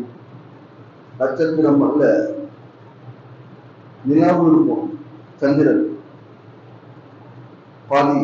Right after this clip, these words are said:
சந்திரன். பார்த்திருக்கீங்களா இல்லையா? பார்த்த மாதிரியே தெரியாத மாதிரி பெரியவங்க தான் சொல்ல பார்த்திருக்கேன், பெரியவங்க வந்து இருக்காங்க, நம்ம தான் பார்த்திருப்போம்.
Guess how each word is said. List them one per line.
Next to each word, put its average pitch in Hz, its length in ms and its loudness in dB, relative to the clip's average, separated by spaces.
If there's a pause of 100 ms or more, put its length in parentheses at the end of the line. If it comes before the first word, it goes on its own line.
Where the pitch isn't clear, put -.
சந்திரன். 139 400 0 (300)
பார்த்திருக்கீங்களா 143 600 2
இல்லையா? 110 260 0 (1700)
பார்த்த 123 300 -2
மாதிரியே 139 320 -2
தெரியாத 139 380 2
மாதிரி 139 280 0 (180)
பெரியவங்க 175 360 2
தான் 170 180 0
சொல்ல 160 300 0
பார்த்திருக்கேன், 143 600 0
பெரியவங்க 156 460 6
வந்து 151 240 2
இருக்காங்க, 98 380 -4 (1000)
நம்ம 147 220 0
தான் 170 200 2
பார்த்திருப்போம். 151 600 0